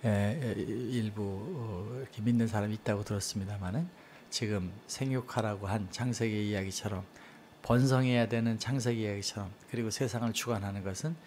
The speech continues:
생육을 많이 해서 각자가 맡은 분야의 일을 하게끔 하나님은 무한대의 일을 만들어 놓으신 것 같습니다. 여러분, 이 코로나 바이러스를 통해서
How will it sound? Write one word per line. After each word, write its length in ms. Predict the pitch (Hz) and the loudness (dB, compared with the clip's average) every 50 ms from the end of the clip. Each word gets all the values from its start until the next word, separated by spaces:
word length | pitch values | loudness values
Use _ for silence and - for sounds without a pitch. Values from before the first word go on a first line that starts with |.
| - - - - - | -20 -20 -20 -14 -10
생육을 520 | - - - 147 135 131 127 113 113 110 | -6 -4 -2 0 0 2 2 2 2 2
많이 320 | 101 95 90 90 92 92 92 | 2 2 2 2 2 0 -2
해서 360 | 98 90 - - - 92 85 - - - - - - | -2 -4 -4 -4 -6 -6 -6 -10 -16 -20 -20 -12 -4
각자가 680 | - - 123 - - - 143 120 107 110 104 98 104 | 0 0 0 2 2 4 4 4 4 4 2 0 0
맡은 380 | 107 101 98 - - - 127 123 | 0 0 0 0 0 0 0 0
분야의 380 | 110 117 110 107 104 104 104 104 | 0 0 0 0 0 0 0 -2
일을 160 | 104 95 98 | -2 -2 -4
하게끔 420 | 104 113 123 117 101 - - 104 98 | -4 -4 -4 -4 -4 -4 -6 -4 -2
하나님은 500 | 110 135 131 123 127 127 120 117 113 110 | -2 0 0 0 0 0 0 0 0 2
무한대의 600 | 143 156 143 135 170 165 156 151 156 151 147 143 | 2 2 4 4 4 4 6 8 8 8 8 6
일을 240 | 135 127 147 165 170 - - - - - - - - | 4 2 0 0 -2 -2 -8 -16 -20 -20 -20 -10 -6
만들어 440 | - 104 110 107 110 110 107 104 101 | -4 -2 -2 -2 -2 0 0 0 0
놓으신 280 | 107 110 98 - 117 107 | 0 0 0 0 0 0
것 60 | 95 | -2
같습니다. 540 | 90 90 87 - - 107 101 95 95 90 - - - - - - - - - - - - - | -2 -2 0 0 0 -2 -4 -4 -4 -6 -8 -10 -16 -20 -20 -18 -18 -18 -18 -20 -8 -2 0
여러분, 300 | 127 117 107 101 101 107 | 2 2 2 2 0 0
이 100 | 117 110 | 0 -2
코로나 420 | - - - 165 147 151 151 139 | 0 2 4 6 8 10 10 10
바이러스를 500 | 120 127 127 131 120 120 104 - - 113 | 8 8 6 6 6 2 0 -2 -4 -4
통해서 520 | - - 123 117 110 107 - - 107 95 | -2 0 0 2 2 0 -2 -4 -6 -8